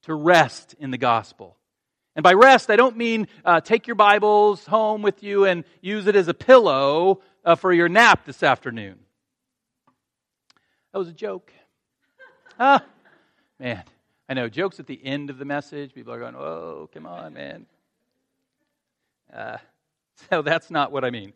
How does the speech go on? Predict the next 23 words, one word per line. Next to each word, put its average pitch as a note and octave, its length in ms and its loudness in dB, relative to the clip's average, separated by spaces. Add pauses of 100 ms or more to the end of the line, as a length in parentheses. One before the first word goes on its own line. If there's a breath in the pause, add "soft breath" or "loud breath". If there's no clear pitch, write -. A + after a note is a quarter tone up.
(320)
taking B2 240 -14
your A2+ 100 -16
Bible G2+ 360 -8
home. G2 320 -18 (960)
But B2 120 -20
where A#2 180 -4
am G2+ 120 -10
I G2 160 -14
in G2 80 -20
my G2 140 -16
notes? F#2+ 260 -20
Okay, D#3+ 240 -4
here D3+ 140 -4
we F3+ 80 -4
go. E3 160 0 (480 loud breath)
By D#3 180 4
rest, A3+ 380 4
I G#3 100 4
mean G3 180 -4
four G#3 280 6
things. G2+ 640 -8 (400)
Four G#3+ 260 4
applications. D#3 800 0